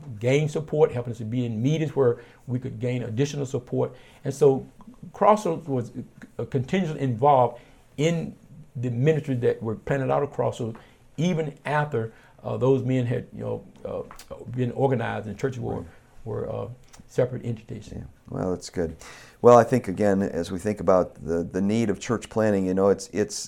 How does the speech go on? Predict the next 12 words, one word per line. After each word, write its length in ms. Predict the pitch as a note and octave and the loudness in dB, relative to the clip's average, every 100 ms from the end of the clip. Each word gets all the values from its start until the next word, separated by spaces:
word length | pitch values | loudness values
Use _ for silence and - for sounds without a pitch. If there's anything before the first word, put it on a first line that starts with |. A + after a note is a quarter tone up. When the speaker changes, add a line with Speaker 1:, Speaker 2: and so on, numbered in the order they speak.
| - | -10
Speaker 2:
specifically 880 | - B2 - F#3 F#3+ C3 A#2 G#2+ F#2 | -6 -4 0 0 0 0 2 2 2
if 120 | G2+ | 2
you 60 | A2+ | 2
don't 180 | A2+ | 2
have 120 | A#2 F2+ | 4 2
a 60 | |
core 280 | - - G#2 | 0 4 4
group 440 | F#2 G#2+ - D#2 | 6 2 2 -8
that's 200 | - F2 | -6 -6
going 280 | - G#2+ F#2 | 0 2 4
with 260 | G#2 G#2+ - | 2 0 0
you, 240 | F2 E2 | -2 -2